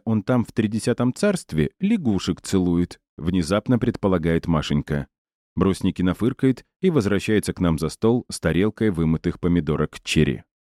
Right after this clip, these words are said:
«Зачем?» — спрашиваю я Машу. «Царевну себе ищет, дурак!»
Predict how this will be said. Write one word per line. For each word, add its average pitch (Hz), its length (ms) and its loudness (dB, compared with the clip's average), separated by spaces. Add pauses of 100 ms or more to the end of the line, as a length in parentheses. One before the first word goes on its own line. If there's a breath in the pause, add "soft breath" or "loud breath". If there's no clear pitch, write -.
(400)
«Зачем?» — 87 640 2
спрашиваю 85 600 0
я 82 140 0
Машу. 85 420 0 (300)
«Царевну 262 480 2
себе 110 340 0
ищет, 87 340 -4 (120)
дурак!» 101 640 2